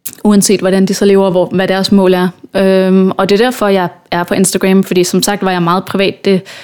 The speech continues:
det er jo sådan nogle grænser, jeg har fået overskredet nu, så det er, jeg siger, jeg er ikke privat længere, øhm, overhovedet. Men jeg har stadig ikke det her ønske om at vise mig frem, eller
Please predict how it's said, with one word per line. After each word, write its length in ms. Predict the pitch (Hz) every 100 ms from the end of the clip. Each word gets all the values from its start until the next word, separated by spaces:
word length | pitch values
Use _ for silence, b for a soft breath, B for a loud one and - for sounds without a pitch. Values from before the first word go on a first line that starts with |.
| B B B B _ _ _ _ _
det 60 | 233
er 20 |
jo 60 | 226
sådan 100 | 220
nogle 120 | 185
grænser, 280 | 175 180 214
jeg 80 | 190
har 60 |
fået 200 | 175 175
overskredet 480 | 180 202 - 185 175
nu, 220 | 175 202
så 140 | 208 185
det 100 | 180
er, 20 |
jeg 100 | 180
siger, 160 | - 185
jeg 40 |
er 40 | 170
ikke 100 | -
privat 300 | 190 175 180
længere, 480 | 165 175 190 190 -
øhm, 420 | 180 175 180 190
overhovedet. 420 | - 185 180 196 202 B B B B -
Men 540 | 202 185 180 180 247 -
jeg 80 | 185
har 120 | -
stadig 420 | - - 208 240
ikke 120 | 208 -
det 100 | 180
her 260 | 92 - - - _ _ _ _ _ _ _ _ -
ønske 520 | 185 185 - 202 185
om 200 | 175 -
at 160 | - 185 - _ 180 175
vise 220 | 175 -
mig 100 | 175
frem, 340 | - - -
eller 240 | - -